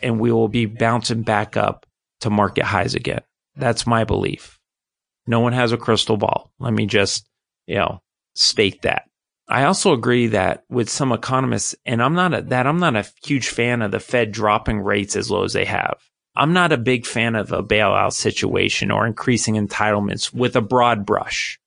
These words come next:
I think as a nation, we need to sit back and make calculated decisions. And I'm not saying that we shouldn't provide some sort of relief to people that need it. But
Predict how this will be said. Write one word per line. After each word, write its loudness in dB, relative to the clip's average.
I 2
think 2
as 2
a 4
nation, 2
we 2
need 0
to 0
sit -2
back 0
and 0
make -2
calculated 0
decisions. -2
And 2
I'm 2
not 2
saying 0
that 0
we -2
shouldn't -2
provide 2
some 0
sort 2
of -2
relief -2
to 0
people 0
that 0
need -2
it. -6
But 0